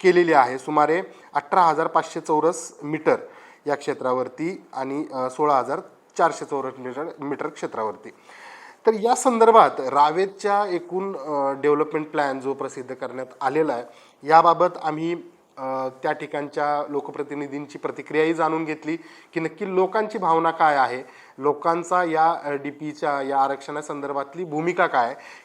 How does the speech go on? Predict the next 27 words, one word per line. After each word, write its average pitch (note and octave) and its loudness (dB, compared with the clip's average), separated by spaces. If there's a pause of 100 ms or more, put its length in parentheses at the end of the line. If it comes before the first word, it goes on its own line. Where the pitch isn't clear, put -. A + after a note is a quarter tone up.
हे F#3+ 8
आम्ही G3+ 10
जाणून F#3 6
घेण्याचा D#3 0
प्रयत्न D3+ 0
केला. C#3+ -2 (420)
अ, C#3 2
माजी D3+ 2
नगरसेवक G3 0
मोरेश्वर F3 0
भोंडवे E3 4 (440)
यांनी D#3 -2
आम्हाला E3 4
महाई C#3+ 2
न्यूजला C#3+ 0
बोलताना C#3 0
त्यांच्या B2 -10
प्रतिक्रिया C#3+ -4
व्यक्त C#3 -4
केल्या. C#3+ -2 (460)
ते F#3 6
म्हणतायत F3+ 2
की G3 -8 (340)
पिंपरी F3+ -4
चिंचवड F#3+ 0
महानगरपालिका F3 2
प्रशासनानं E3 -2